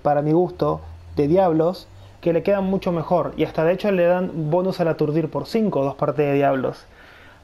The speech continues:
Así que no veo que sea una sigua que martillo le pueda sacar provecho. Y bueno, gente, espero que hayan podido entender más o menos mi explicación de, de lo que va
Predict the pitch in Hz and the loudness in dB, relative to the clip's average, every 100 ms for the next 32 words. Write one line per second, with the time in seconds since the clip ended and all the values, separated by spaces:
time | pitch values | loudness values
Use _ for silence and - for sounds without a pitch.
0 | - 151 - 165 156 165 160 151 143 143 | -10 -8 -4 -4 -2 0 2 2 0 -2
1 | - - - - 160 185 185 202 196 165 | -6 -20 -20 -4 0 2 4 2 2 0
2 | - 180 160 - 190 190 170 160 147 135 | 0 0 0 -2 0 2 2 2 0 -2
3 | 131 - - - - - 156 147 147 175 | -4 -12 -20 -20 -20 -4 -2 0 0 -2
4 | 180 170 147 147 143 151 143 151 143 135 | 0 0 2 0 0 0 0 0 0 -2
5 | - - - - - - - - - - | -10 -20 -18 -16 -14 -12 -12 -12 -12 -14
6 | - - - - - - - - - - | -16 -18 -18 -18 -18 -18 -18 -16 -18 -18
7 | - - - 233 254 208 233 202 - 277 | -18 -18 -2 2 2 2 2 0 0 -2
8 | 277 226 226 202 214 226 208 160 160 196 | 0 0 0 2 2 2 0 0 2 2
9 | 208 170 180 190 180 143 - 147 147 - | 2 -2 0 0 -2 -2 -2 0 -2 0
10 | 180 196 202 160 143 135 131 131 135 147 | 0 2 2 2 2 0 -4 -6 -2 0
11 | 147 139 143 151 160 156 147 131 131 | 2 2 2 4 4 2 0 -2 -6